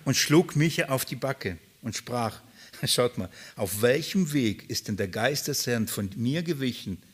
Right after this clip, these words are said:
um mit dir zu re-, äh, um mit dir zu reden? Ich hab's nicht mitbekommen, als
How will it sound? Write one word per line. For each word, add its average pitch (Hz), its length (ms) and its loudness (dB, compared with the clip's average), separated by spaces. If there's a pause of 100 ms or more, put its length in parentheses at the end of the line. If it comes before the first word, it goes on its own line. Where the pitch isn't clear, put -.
(460)
um 120 340 4
mit 110 220 0
dir 143 140 -2
zu 127 200 -2
re-, 110 500 -8 (200)
äh, 131 40 -2 (140)
um 139 280 4
mit 120 400 0
dir 135 160 -2
zu - 160 -4
reden? 110 360 -4 (1500)
Ich 139 140 6
hab's 127 200 4
nicht 139 220 2
mitbekommen, 147 640 2 (460)
als - 220 6